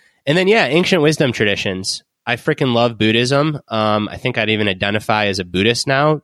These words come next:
Doesn't mean that I go to temple and light incense, although that's beautiful if you do. Um, but just the very kind of hyper-rational mixed with spiritual, um, approach to life that you get in Buddhism,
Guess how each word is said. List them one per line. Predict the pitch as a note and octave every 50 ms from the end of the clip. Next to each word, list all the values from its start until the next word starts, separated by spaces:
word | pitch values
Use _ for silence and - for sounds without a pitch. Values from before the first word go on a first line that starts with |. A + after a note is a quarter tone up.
| _ -
Doesn't | A2+ G#2+ A2 G2+ E2
mean | G2+ G#2 G2+
that | G2+ G2+ G2
I | F#2+
go | F#2+ G2+ G2+
to | G2 F2+
temple | - - G#2+ G#2 G#2 - G#2+ G#2 G2+ G2 F#2+
and | F#2 F#2
light | F#2 F#2+ F#2+ G2 -
incense, | G#2 G#2 G#2+ G#2 - A2 A2 A#2 A#2+ A2+ - -
although | F2 F2+ F#2 F#2+ F#2 F#2+ F#2 - _
that's | G2 F#2+ - -
beautiful | _ G2 G2 G2 G2 - G2 F#2+
if | F#2 - _
you | F2+ F2+
do. | G2 A2+ B2 C3+ D3 D#3+ C#3+ - _ - - _ _ _ _ _
Um, | - G#2+ G2+ G2+ G2+ G2+ G2 G2+ G2+ G#2 - - G2+
but | - A2+ G#2+ -
just | - B2+ A#2 - -
the | A#2+ A2+
very | G#2 A2 A2+ A2+ A#2 A#2 A2+ A2+ A2
kind | - - - A2+ G#2+ G#2+
of | G#2 G2+ F#2+ - _ _ _ _ _ _
hyper-rational | - - - C#3 C3+ B2+ - D3 C3+ B2+ B2 A#2 G2+ G2+ G2 G2+ G#2+ G#2+ - - C#3 B2+ B2+ C3 D3+ D#3 E3 - _ _ _ _ _ _ _ _ -
mixed | A2 A2 A2 A2 A#2 - - - - -
with | G#2+ G2+ - -
spiritual, | - - - - _ - G#2+ A2 A#2 B2 B2+ - - D#3+ D3 D3+ E3 F3 - _ _ _ _ _ _ _ _ _ _ _ _ _ _ _ -
um, | G2+ G#2+ G#2 G2+ G#2 G#2 G#2 G#2 G#2 G2+ G2+ - - _ _ -
approach | A2+ - - - - A#2 A2+ C3 C3+ - - - -
to | - A#2
life | G#2 G2+ G2+ A2 C#3+ G3+ G#3 - -
that | A2 A2+ G2 A2
you | A2+ G#2
get | G#2+ - A2 A2 B2 B2+ -
in | C#3 C#3 C3
Buddhism, | - C#3+ C#3+ D3+ D#3 D#3 D3+ F3 F3+ F#3 G3 F3